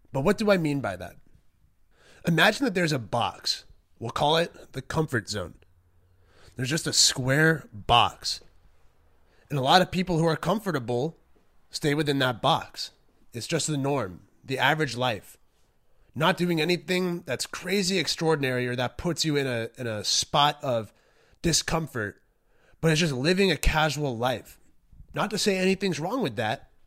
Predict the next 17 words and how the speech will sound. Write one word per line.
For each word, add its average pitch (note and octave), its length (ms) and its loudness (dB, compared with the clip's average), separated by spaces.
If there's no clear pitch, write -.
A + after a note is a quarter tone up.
but E3+ 120 2
it's F3 120 0
a E3+ 60 0
more F#3 360 0
casual D3+ 640 2
life. G#2+ 500 -6
What C#3+ 220 0
happens G#3+ 400 0
when F#3 120 0
you E3 100 0
go E3 140 -2
to D#3 100 0
break D3+ 340 0
through F3 120 -2
that C#3+ 180 -2
comfort D#3 340 -4
zone A#2+ 400 -4